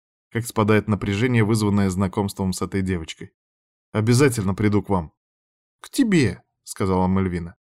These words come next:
«Не нужно этого официоза. Будем на «ты». Пожалуйста». Сказав это, она направилась к выходу и уже в дверях проговорила.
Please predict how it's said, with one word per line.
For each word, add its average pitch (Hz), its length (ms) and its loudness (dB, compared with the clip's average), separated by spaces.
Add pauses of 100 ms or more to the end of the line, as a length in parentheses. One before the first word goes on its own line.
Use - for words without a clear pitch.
(420)
«Не 254 120 -4
нужно 214 260 2
этого 113 280 2
официоза. 95 640 -4 (100)
Будем 226 300 0
на 104 100 0
«ты». - 180 -16 (220)
Пожалуйста». 185 540 -2 (880)
Сказав 104 580 0
это, 139 200 2
она 117 140 4
направилась 113 600 4
к - 80 -6
выходу 131 440 2
и 120 140 -2
уже 110 260 2
в 120 60 -2
дверях 98 380 2
проговорила. 95 640 0